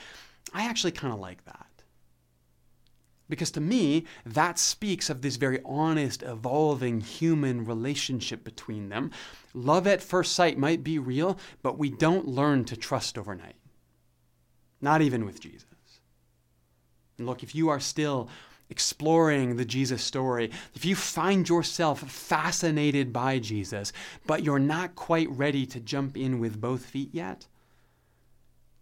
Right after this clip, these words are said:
there is a time for everything, and when you are ready, Jesus will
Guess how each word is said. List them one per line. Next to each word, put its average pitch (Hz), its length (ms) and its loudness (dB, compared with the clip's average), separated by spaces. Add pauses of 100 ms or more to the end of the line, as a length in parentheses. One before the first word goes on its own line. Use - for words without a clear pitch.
(260)
there 143 200 0
is 175 200 4
a 170 40 2
time 139 460 -2
for 117 220 -8
everything, 123 520 -2
and 123 240 -2
when 165 280 2
you 165 240 4
are 139 180 2
ready, 117 300 -4
Jesus 120 520 -4
will 110 460 -4